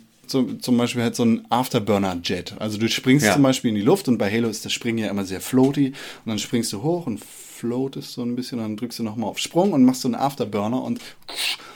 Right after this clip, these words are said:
Speaker 1: schwebst sozusagen.
Speaker 2: Ja.
Speaker 1: So, und damit, ähm,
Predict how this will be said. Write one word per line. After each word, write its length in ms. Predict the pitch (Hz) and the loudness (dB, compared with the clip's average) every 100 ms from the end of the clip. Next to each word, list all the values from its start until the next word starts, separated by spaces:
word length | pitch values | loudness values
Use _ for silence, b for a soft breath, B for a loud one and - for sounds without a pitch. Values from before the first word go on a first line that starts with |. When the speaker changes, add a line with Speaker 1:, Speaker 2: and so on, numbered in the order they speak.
| B B _ - 147 - - - - | B B _ -8 -8 -8 -14 -20 -8
Speaker 1:
schwebst 560 | - 135 131 131 - | 0 8 8 8 2
sozusagen. 540 | - - 95 90 78 - - | -6 -8 -6 -6 -8 -10 -6
Speaker 2:
Ja. 200 | 95 82 - | -6 -6 -8
Speaker 1:
So, 220 | 110 92 | -4 -4
und 180 | 90 98 | -4 0
damit, 360 | 110 117 104 - | 2 2 0 -8
ähm, 540 | 117 104 104 101 101 | -4 -2 -2 -2 -4